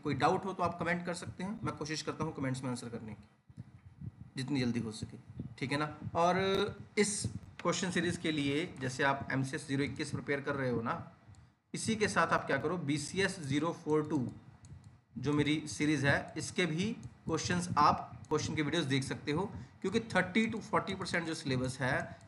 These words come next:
इसका और इसका same है, ठीक है ना? तो काफ़ी topics मिलते जुलते हैं,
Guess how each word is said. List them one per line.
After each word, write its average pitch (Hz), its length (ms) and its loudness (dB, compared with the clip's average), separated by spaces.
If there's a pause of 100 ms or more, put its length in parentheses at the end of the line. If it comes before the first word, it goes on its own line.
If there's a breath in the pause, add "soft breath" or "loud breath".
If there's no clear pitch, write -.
इसका 160 280 2
और 151 100 6
इसका 135 280 0
same 143 340 2
है, 113 180 -4 (580)
ठीक - 180 -4
है 160 60 2
ना? 175 100 0 (600 loud breath)
तो 151 80 -6
काफ़ी 147 260 4
topics 175 380 2
मिलते 156 280 2
जुलते 165 280 0
हैं, 190 140 0